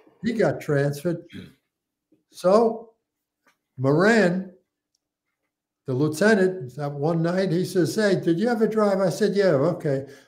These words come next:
And I, on a side, when I worked on the side, I worked with that, where, where my father worked, moving company. But anyway, I, I drove their truck. So I said, "Yes." So he, he said, "Hey, Gus, let him, let Charlie drive."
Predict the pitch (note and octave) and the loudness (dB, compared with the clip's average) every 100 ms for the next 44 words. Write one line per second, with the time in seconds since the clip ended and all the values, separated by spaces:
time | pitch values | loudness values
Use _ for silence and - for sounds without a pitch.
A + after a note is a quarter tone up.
0 | - G3 G3+ G3+ G#3 - F#3 G3+ E3 - | -8 -2 0 0 -2 -2 0 2 2 2
1 | F#3 E3 B2 C#3+ D#3+ E3 F3 F3+ F#3 F3+ | 4 4 2 0 0 2 2 0 0 -4
2 | C4+ - D#3+ D3+ D3+ C3+ C#3 C#3 - C#3 | -6 -8 -4 -2 0 0 0 -2 -2 -4
3 | A#2 - - C3 B2+ B2+ _ _ C3+ C3 | -4 -8 -10 -8 -8 -12 _ _ -12 -8
4 | B2 B2 A#2 A#2+ A2+ C3+ B2 A2+ G2+ - | -6 -6 -4 -4 -4 -2 -2 -2 -4 -8
5 | - _ F#3+ D#3 C#3 - A#2 - G#2+ G2+ | -16 _ 4 4 2 -2 -6 -8 -10 -4
6 | F3 F#3 D#3 C#3+ C#3 C#3 - _ D#3 C#3+ | 0 2 4 4 2 -2 -8 _ -2 2
7 | E3 D3+ C3+ B2 A2+ C3 F#2+ - _ _ | 4 6 6 4 0 -4 -6 -10 _ _
8 | - F#3 F3+ F#3+ D#3 - E3 F3 C3+ - | -4 0 0 0 -2 0 2 4 2 0
9 | - A3+ G#3+ - - _ _ F#3+ G#3+ G#3+ | -2 0 0 -2 -10 _ _ -2 4 4
10 | G#3 A3+ F#3+ - G3+ F#3 F#3+ D3+ D3 - | 6 6 6 4 6 6 4 2 -4 -12
11 | _ - A#3+ - A#3 F#3+ D#3+ B2+ B2 G2 | _ -2 0 4 6 6 6 4 2 0